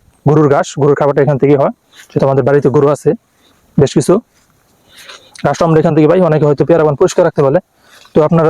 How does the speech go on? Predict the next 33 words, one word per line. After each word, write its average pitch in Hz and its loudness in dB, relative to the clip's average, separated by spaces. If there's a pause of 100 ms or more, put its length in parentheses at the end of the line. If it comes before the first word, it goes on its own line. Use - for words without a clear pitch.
যদি 147 0
ঘাস 143 -2 (100)
রাখেন, 147 0
সেক্ষেত্রে 156 0
আপনার 147 0
পরিষ্কার 190 2
করার 165 2 (160)
হয়তো 156 0
কিছুটা 170 -2
খরচ 170 0
বেশি 165 -2
হবে। 139 0 (540)
ঘাসের 151 0
জন্য 160 2
আমরা 143 0
হালকা 143 0
কিছু 147 -2
করে 139 2
ইউরিয়া 143 2
সার 139 -2
দিয়ে 156 4
দিই, 143 2
যাতে 135 0
ঘাসটা 131 -4
আরো 135 0
বেশি - -6
হয়। 175 -2 (640)
Just 170 0
শুধু 143 0
গাছের 143 -2
গোড়ার 160 0
যে 143 0
অংশটা 160 -2